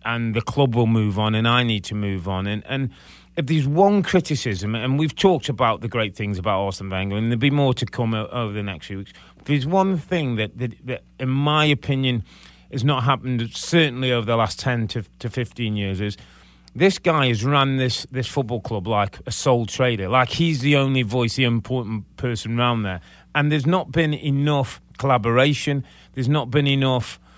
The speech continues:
discussion with other people who he respects, who can give him an alternative view. And I'm talking about maybe assistants. He's had two of them, Pat Rice and Steve Bold, gr-, both great players. Neither of them ever challenged for his job.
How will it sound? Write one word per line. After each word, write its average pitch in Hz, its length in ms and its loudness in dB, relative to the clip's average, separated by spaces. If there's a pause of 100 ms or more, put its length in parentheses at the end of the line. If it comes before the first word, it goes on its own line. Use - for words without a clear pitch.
(360)
discussion 147 640 4
with 147 140 4
other 131 180 2
people 160 440 4
who 135 200 8
he 131 60 6
respects, 120 680 2
who 139 160 0
can 139 200 0
give 127 120 2
him 123 140 2
an 123 80 4
alternative 117 560 0
view. 147 200 2
And 151 80 0
I'm 143 100 0
talking 135 240 0
about 110 220 0
maybe 104 280 -2
assistants. 170 580 -2
He's 147 140 0
had 175 180 6
two 180 160 0
of 147 100 0
them, 104 160 -4 (240)
Pat 175 200 4
Rice 131 400 4 (260)
and 143 120 -2
Steve 151 260 0
Bold, 131 220 2
gr-, 190 100 2 (120)
both 156 360 2
great 160 280 4
players. 131 340 2 (200)
Neither 175 440 4
of 117 160 4
them 127 220 0 (300)
ever 147 160 2
challenged 143 460 2
for 135 80 -4
his 113 120 -2
job. 123 280 0